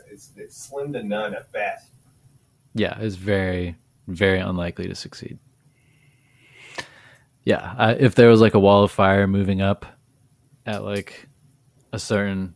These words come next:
Speaker 2: like, if the floor was lava and it was, like, slowly rising, I would definitely just jump into the lava at some point,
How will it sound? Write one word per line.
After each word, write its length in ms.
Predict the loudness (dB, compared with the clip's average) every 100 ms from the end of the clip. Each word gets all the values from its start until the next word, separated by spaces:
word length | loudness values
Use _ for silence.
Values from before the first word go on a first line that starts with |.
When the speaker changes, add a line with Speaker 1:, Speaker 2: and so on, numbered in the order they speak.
| -4
Speaker 2:
like, 200 | 0 2
if 160 | 0 -4
the 120 | -10
floor 380 | -2 0 2 2
was 180 | 0 0
lava 300 | 0 0 -2
and 160 | -4
it 60 | -8
was, 120 | -8
like, 140 | -8
slowly 300 | -8 -6 -4
rising, 360 | -4 -4 -4 -4
I 80 | -6
would 240 | -8 -10
definitely 480 | -10 -8 -10 -8 -10 -16 _ _ -10
just 280 | -6 -6 -6
jump 240 | -8 -6
into 140 | -10 -8
the 80 | -4
lava 280 | -2 -4
at 100 | -6
some 200 | -6 -8
point, 260 | -6 -8